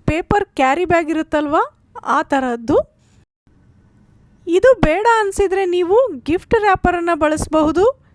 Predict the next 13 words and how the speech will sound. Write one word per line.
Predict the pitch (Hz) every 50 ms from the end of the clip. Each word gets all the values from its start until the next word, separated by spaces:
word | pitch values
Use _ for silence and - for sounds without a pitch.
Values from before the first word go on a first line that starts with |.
| _ _ - - -
ಇನ್ಯಾವುದೇ | - 359 440 494 480 494 480 453 440 381 415 415 415
ಕಲರ್ | 415 - 330 330 339 349 339
ಪೇಪರ್, | - - 330 330 - - 302 302 311 330
ಕ್ರಾಫ್ಟಿಂಗ್ | - - 294 277 285 277 - - 349 320 302
ಪೇಪರ್ಗಳನ್ನ | - 311 302 - - 285 294 277 285 285 277 277 285 277 269
ಕೂಡ | - - 269 254 392 508 539 392
ಬಳಸಬಹುದು. | 302 262 254 254 - 247 247 240 233 254 247 311 440 605 - _ _ _ _ _ _ _ _ _ _ _ _ _ _ _ -
ಆ | 330 392
ಚಿಪ್ಸ್ನ | - _ - 392 427 427 440 - - 508 508 508 415
ಡಬ್ಬಿಯ | 403 392 359 359 359 381 415 403 427
ಸೈಜ್ | 415 - - 339 294 311 349 381 359 339
ನೋಡ್ಕೊಂಡ್ಬಿಟ್ಟು | 320 294 294 302 - - 349 330 320 294 294 285 - - 381 508 587 571 _ _ _ _ _ _
ಕರೆಕ್ಟಾಗಿ | - 269 277 403 494 - _ _ 359 320 269 240 240 320